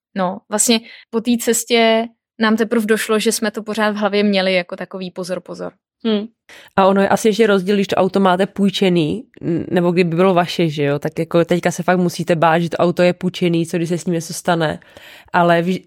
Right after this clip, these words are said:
Speaker 3: ale vždycky, když to auto je vaše, tak tam je taková ta, máš někde v hlavě, co, že se s tím autem vždycky může něco stát a že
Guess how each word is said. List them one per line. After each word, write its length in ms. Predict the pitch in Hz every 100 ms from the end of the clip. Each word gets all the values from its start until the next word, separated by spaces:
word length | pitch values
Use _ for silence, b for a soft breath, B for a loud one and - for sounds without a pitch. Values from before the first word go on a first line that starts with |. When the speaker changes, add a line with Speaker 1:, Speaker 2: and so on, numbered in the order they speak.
| -
Speaker 3:
ale 180 | 208 208
vždycky, 380 | 214 220 214
když 120 | 190 185
to 80 |
auto 180 | 180 185
je 100 | 202
vaše, 280 | 185 180 180
tak 140 | 170
tam 160 | - 180
je 60 | 175
taková 300 | 175 180 175
ta, 320 | 175 165 175 _ _ _ -
máš 220 | 180 190
někde 200 | 208 208
v 40 | 196
hlavě, 340 | 180 160 160 - _
co, 200 | - 185 175 185
že 120 | 175
se 120 | 180
s 80 | 160
tím 120 | 175
autem 260 | 160 165 175
vždycky 260 | 165 -
může 220 | 180 180 165
něco 200 | 160 175
stát 400 | - 156 151 -
a 60 | 170
že 320 | 160 151